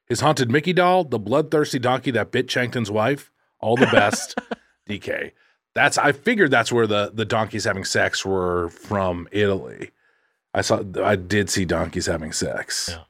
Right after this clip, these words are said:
Speaker 2: it's fun.
Speaker 1: Um, and
Speaker 2: That was
Speaker 1: I've
Speaker 2: a
Speaker 1: seen
Speaker 2: great drop. He's the Drop King for a reason.
Speaker 1: Eh,
Speaker 2: Hearing
Speaker 1: it's,
Speaker 2: that
Speaker 1: it's a
Speaker 2: name.
Speaker 1: good drop.
Speaker 2: Yeah.
Speaker 1: It's dro-, Drop King, you still got
Speaker 2: You
Speaker 1: it.
Speaker 2: still got it.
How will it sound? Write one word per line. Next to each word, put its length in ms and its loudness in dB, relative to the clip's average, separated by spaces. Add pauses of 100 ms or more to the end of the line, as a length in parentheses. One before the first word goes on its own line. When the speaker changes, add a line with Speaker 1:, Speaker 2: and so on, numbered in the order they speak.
(280)
Speaker 2:
it's 80 -20
fun. 260 -6 (220)
Speaker 1:
Um, 680 4
and 120 0
Speaker 2:
That 40 6
was 80 6
Speaker 1:
I've 60 6
Speaker 2:
a 20 6
Speaker 1:
seen 60 2
Speaker 2:
great 280 4
drop. 420 -2
He's 120 -8
the 60 0
Drop 240 2
King 160 -2
for 160 -6
a 80 -6
reason. 420 -8
Speaker 1:
Eh, 320 0
Speaker 2:
Hearing 200 -2
Speaker 1:
it's, 120 -4
Speaker 2:
that 100 -10
Speaker 1:
it's 140 -4
a 40 -4
Speaker 2:
name. 80 -2
Speaker 1:
good 60 -2
drop. 240 -10 (140)
Speaker 2:
Yeah. 160 -20
Speaker 1:
It's 120 -18
dro-, 160 -2
Drop 340 2
King, 160 2
you 80 2
still 220 2
got 240 0
Speaker 2:
You 60 0
Speaker 1:
it. 40 -2
Speaker 2:
still 200 0
got 260 -6
it. 80 -16